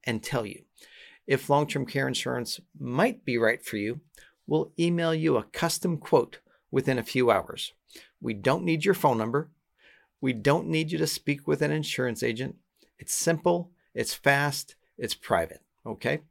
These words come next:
Now, the last time we talked, we, uh, were talking about one of the more common alternatives that, especially that investment advisors recommend for their younger clients,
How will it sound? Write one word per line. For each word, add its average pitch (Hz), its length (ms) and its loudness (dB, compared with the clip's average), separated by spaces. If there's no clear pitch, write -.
Now, 160 120 6
the 143 120 4
last 208 300 6
time 170 220 0
we 147 100 0
talked, - 600 -4
we, 131 580 -2
uh, 107 180 -6
were 120 100 -4
talking 143 280 0
about 127 340 0
one 135 140 0
of 143 60 0
the 135 60 0
more 123 180 2
common 143 680 -2
alternatives 120 840 0
that, 117 240 0
especially 135 400 -2
that - 180 0
investment 120 560 -2
advisors 107 600 -2
recommend 104 540 -4
for 107 440 0
their 110 160 2
younger 123 400 0
clients, 95 600 -6